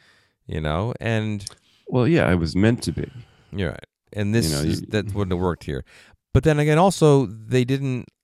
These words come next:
Speaker 1: and I can't remember if I read this i-, in relationship to this movie or not, but, like, I, somebody made a comparison to Tarantino, and, like, this is not that. Like, his level of violence is almost,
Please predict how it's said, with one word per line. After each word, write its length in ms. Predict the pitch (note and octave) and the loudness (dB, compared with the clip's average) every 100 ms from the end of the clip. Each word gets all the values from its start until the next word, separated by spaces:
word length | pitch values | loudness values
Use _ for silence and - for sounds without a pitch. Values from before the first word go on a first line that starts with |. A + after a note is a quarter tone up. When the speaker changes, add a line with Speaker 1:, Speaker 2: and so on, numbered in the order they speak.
| - | -10
Speaker 1:
and 100 | A2 | -8
I 80 | C3+ | -8
can't 180 | - A#3+ | -8 -6
remember 180 | G3 C#3 | -2 -2
if 120 | A#2 | 0
I 100 | G#2+ | 0
read 200 | G2+ A2 | 0 -2
this 320 | G2 - - - - - - _ _ _ _ _ G#2 | -6 -8 -14 -18 -20 -20 -20 _ _ _ _ _ -18
i-, 40 | |
in 360 | F#2+ - G#2 G2+ | -14 -8 -4 -2
relationship 680 | F#2 F#2+ - F2 - E2 | 0 -2 -4 -12 -10 -10
to 420 | - F2+ D#2+ D2 D2+ _ _ _ _ _ _ _ | -6 -4 -4 -6 -12 _ _ _ _ _ _ _
this 340 | E2+ G#2+ - | -6 -4 -4
movie 360 | F#2+ F#2+ E2+ E2 | -4 -4 -4 -4
or 60 | D#2+ | -4
not, 200 | E2+ E2 | -4 -6
but, 120 | D#2+ | -8
like, 300 | E2 B1+ G1+ _ _ | -8 -10 -20 _ _
I, 120 | - | -16
somebody 340 | E2+ B2 A#2 F#2 - - _ _ _ - | -12 -8 -8 -10 -16 -20 _ _ _ -16
made 220 | F#2+ G2 | -4 -4
a 40 | F#2 | -4
comparison 500 | E2+ D#2 F#2 F2 E2 | -6 -4 -4 -4 -10
to 100 | D#2 | -10
Tarantino, 920 | - F2 D#2 C#2+ - F2 C#2+ G1+ - _ _ _ _ _ _ _ - | -8 -6 -6 -10 -8 -6 -6 -10 -14 _ _ _ _ _ _ _ -10
and, 200 | D#2+ D#2 | -8 -6
like, 220 | D#2 D2+ _ _ _ _ _ _ _ _ _ _ _ - | -6 -8 _ _ _ _ _ _ _ _ _ _ _ -4
this 180 | A2 B2+ | -4 -4
is 180 | A2 | -6
not 400 | G#2 F#2 C#2+ D#2+ | -4 -4 -6 -6
that. 300 | C3 A2+ D2 | -4 -4 -4
Like, 200 | C#2 D2+ | -10 -10
his 260 | - D3 C3+ | -4 -4 0
level 240 | B2 G2 | 0 0
of 100 | F2+ | -2
violence 540 | E2 F2 E2 D#2 D#2 - | -2 -2 -2 -4 -8 -8
is 160 | D#2 | -4
almost, 680 | F2+ G2 D#2+ D#2 - - - | -2 -2 -2 -6 -12 -20 -20